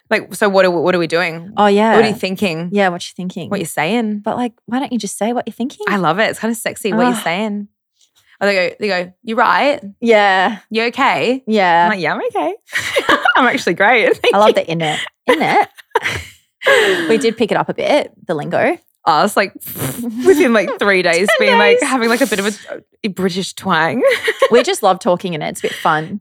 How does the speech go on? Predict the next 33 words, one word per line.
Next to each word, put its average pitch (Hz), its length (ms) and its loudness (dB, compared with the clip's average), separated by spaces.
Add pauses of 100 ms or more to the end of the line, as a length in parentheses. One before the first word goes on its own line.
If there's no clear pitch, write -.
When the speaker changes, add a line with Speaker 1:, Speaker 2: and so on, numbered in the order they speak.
Speaker 1:
It's - 220 -6
fun. 147 140 2
Speaker 2:
It's - 60 -2
the 226 60 2
only 233 140 2
accent 262 320 0
I 240 80 2
can 214 240 -4
kind 175 400 -4
of 170 120 -4
do. 185 340 -6 (920)
Speaker 1:
But 202 100 0
yeah, 202 140 0
no, 196 140 0
boys 196 480 2
scene. 196 600 -6 (460)
Just, - 380 -4 (100)
I 226 120 0
think 226 400 -6 (400)
genuinely, 262 920 -2 (520)
I, 185 220 0 (260)
I 190 920 2 (280)
don't 190 240 2
have 160 320 -2
lots 170 240 -2
of 180 80 -4
energy 160 420 -4
for, 165 140 -8
like, 151 240 -2
silly 151 840 -2 (280)
little, 147 680 2
f-, - 280 -14
like, 156 460 0